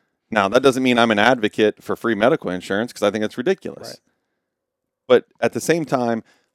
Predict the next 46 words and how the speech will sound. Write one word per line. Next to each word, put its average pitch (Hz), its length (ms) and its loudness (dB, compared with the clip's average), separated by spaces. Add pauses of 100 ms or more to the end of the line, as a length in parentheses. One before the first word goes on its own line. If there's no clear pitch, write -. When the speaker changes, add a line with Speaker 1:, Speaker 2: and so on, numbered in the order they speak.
(120)
Speaker 1:
politicians, 147 520 0
they 139 80 2
can't 160 200 -8
relate 123 140 -2
to 127 80 -8
that. 147 180 -2
They 147 120 -4
get 151 140 -6
free 139 200 -6
insurance 147 320 -6
for - 60 -18
their 147 100 -4
whole 156 140 -4
lives. 123 380 -4
Speaker 2:
Mm-hmm. - 100 -20
Speaker 1:
So 131 120 -4
how 165 200 2
would 175 120 2
they 160 140 -2
know 143 160 0
what 123 140 -2
that 139 160 -2
strain's - 360 -12
like? - 320 -16
Speaker 2:
Yeah. 123 200 -20 (280)
Speaker 1:
You 127 120 -6
know 135 80 2
what 135 60 -2
I 139 40 -6
mean? 151 180 -8 (220)
We 147 180 -2
average 165 280 -2
people, 190 440 -4 (300)
we, 147 220 -2 (100)
we're 185 220 0 (260)
fearing 180 420 0
to 170 60 0
take 180 240 -2
our 175 80 0
children 185 320 0
to 160 80 -6
doctors 160 400 0
because 160 260 -2
the 175 60 -6
copay 220 340 2
is, 104 160 -2